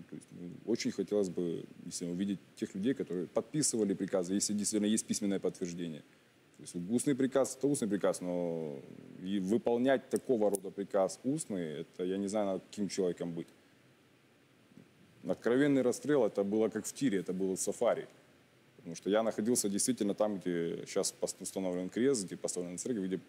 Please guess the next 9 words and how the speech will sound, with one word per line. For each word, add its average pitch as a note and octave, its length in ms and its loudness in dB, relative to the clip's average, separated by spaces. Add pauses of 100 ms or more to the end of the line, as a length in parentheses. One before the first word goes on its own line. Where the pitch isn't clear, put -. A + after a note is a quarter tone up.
полегло G#2+ 300 2
больше A2 300 0
всего F#2 280 -2
людей, G2+ 240 0
там F#2+ 340 0
я F2 120 -4
был F#2+ 180 2
ранен. A#2+ 300 2 (1300)
Ну, F#2+ 380 -2